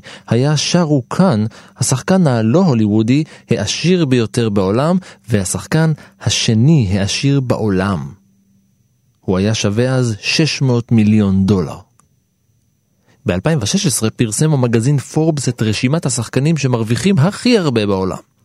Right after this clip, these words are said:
במקום השישי היה סלמן קאן, עם יותר משלושים מיליון דולר באותה השנה.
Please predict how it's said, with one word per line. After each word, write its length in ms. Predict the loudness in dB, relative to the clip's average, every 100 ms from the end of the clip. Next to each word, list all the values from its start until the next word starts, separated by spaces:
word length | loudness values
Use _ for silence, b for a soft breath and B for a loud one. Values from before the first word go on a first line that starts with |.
| _ _ _ -2
במקום 340 | 0 0 -2
השישי 400 | -4 -2 0 0 B B B B
היה 240 | -2 0 0
סלמן 560 | -2 0 2 2 0 -2
קאן, 340 | 0 0 -2 -10 B B B
עם 120 | 2
יותר 300 | 2 2 0
משלושים 680 | 2 0 0 -2 0 0 2
מיליון 400 | 2 2 2 0
דולר 360 | 2 0 0 -2
באותה 400 | -2 -2 -2 -4
השנה. 300 | -4 -6 -6